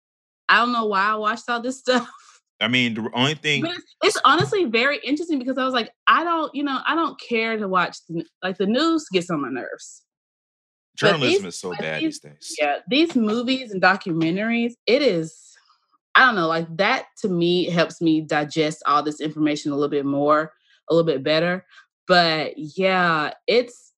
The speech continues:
Speaker 1: m-, when they went through, like, seriously, if you just, if you're interested,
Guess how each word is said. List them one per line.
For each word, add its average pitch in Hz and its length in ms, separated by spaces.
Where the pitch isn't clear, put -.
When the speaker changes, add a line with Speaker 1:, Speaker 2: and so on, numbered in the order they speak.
Speaker 1:
m-, 180 340
when 190 400
they 262 220
went 262 320
through, 202 180
like, 185 160
seriously, 285 600
if 185 120
you 233 300
just, 240 480
if 185 160
you're 302 240
interested, 190 440